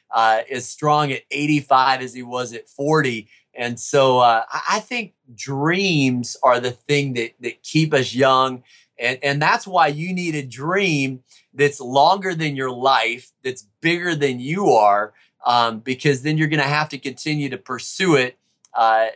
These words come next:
your entire life. And, uh, and so this, this idea of dreaming, Carrie, it, it can come across as, I don't know, as,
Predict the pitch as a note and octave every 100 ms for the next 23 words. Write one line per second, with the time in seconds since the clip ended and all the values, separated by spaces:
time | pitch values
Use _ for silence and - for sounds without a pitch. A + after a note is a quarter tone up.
0 | _ - C3 C3+ B2 D3 C3+ B2 A#2 A#2
1 | A2+ A2+ - _ _ _ A#2+ A2+ A2 G#2+
2 | A#2 A2+ G#2+ G#2+ A2+ - - C#3 - F3+
3 | E3 D#3 _ _ _ - E3+ B3 C4 A3
4 | B3 - D4+ E3 F#3 F#3 C#3+ A#2 C#3 D3+
5 | E3 D#3+ D#3 E3+ D#3+ D#3 D3 D3+ E3+ D#3+
6 | F3+ F3+ F#3 D#3 - A3 F3+ - D#3 D3
7 | C#3+ C3+ C3 - - B2 A#2+ A#2 A2 -
8 | - _ _ _ _ _ _ _ _ _
9 | F3+ G3 D3+ C3+ A#2 B2 B2 B2+ B2+ B2+
10 | B2+ A#2+ A#2 A2+ -